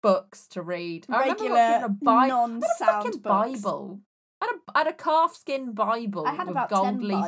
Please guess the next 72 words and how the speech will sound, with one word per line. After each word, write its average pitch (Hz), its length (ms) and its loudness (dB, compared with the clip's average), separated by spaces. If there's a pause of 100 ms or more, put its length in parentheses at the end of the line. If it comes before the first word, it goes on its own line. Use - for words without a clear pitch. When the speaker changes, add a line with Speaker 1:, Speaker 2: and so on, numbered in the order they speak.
Speaker 2:
Bibles. 196 360 -2
Speaker 1:
pages. - 260 -14
Speaker 2:
I 202 40 -10
don't 269 120 -8
know 311 100 -4
why 240 220 -6
we 214 80 -8
had 196 180 -10
so 202 120 -12
many. 196 220 -12
I, 233 140 -8
we 254 140 -8
used 339 160 -12
to 277 80 -10
get - 120 -8
them, 226 120 -10
like, 208 180 -4
at - 140 -8
school - 440 -14
all 202 140 -14
the 196 80 -14
time. 190 460 -10
Like, - 80 -20
"Here's 254 240 -10
a 247 80 -2
Speaker 1:
I 254 60 2
remember 277 240 0
Speaker 2:
Bible." 208 60 -4
Speaker 1:
trying 196 120 -2
to 247 80 -6
read 233 240 -8
it - 220 -10 (200)
do - 60 -12
you 330 140 0
ever 381 200 -2
try 370 200 -4
and 349 80 -8
read 359 240 -6
it? - 180 -8
Once 226 260 -4
I 277 100 -4
tried 240 200 -10
to 208 100 -10
read 202 240 -6
it 185 140 -6
and 165 80 -10
I 170 80 -8
was - 140 -4
like, 285 160 4
"This 202 100 2
Speaker 2:
Yeah. 196 60 -2
Speaker 1:
is 196 60 0
gonna 208 180 0
take 202 240 2
me 190 80 2
a 190 40 2
really 185 360 6
long 185 260 2
time. 190 340 2
I 208 100 0
can't 190 300 2
do 160 240 -12
Speaker 2:
<laughs> - 40 -6
I 196 60 2
Speaker 1:
this." - 120 -8
Speaker 2:
was - 160 -12
like, 294 180 2
"This 330 160 -4
isn't 339 260 -6
Harry 196 260 -4
Potter." 196 520 -8 (140)
Like 247 300 0